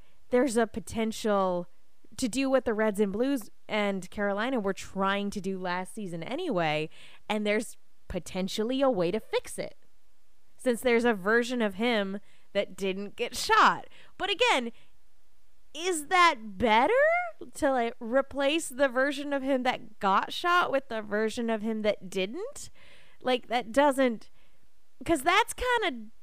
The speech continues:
terrible too, because he, I mean, yeah, it's bad that that happened to him, but, like, should other Wash's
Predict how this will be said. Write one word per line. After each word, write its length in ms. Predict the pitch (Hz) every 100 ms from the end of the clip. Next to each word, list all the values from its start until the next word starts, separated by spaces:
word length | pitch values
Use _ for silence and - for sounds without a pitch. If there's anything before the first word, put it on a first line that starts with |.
| - - - -
terrible 540 | 359 330 320 269 302
too, 600 | - 381 539 554 240 196
because 480 | 226 226 302 262 233
he, 360 | - 302 - - - - - -
I 120 | 311
mean, 340 | 330 320 269 208
yeah, 400 | 254 330 247 208
it's 240 | 196 226 -
bad 300 | 262 294 285
that 100 | 262
that 220 | 180 170
happened 500 | 190 226 370 427 277
to 120 | 208 190
him, 320 | 175 170 180 - - - -
but, 240 | 254 226 -
like, 500 | 226 214 - - - - -
should 540 | - - - 269 247 240 -
other 340 | 208 214 233
Wash's 600 | 220 208 220 - 226 185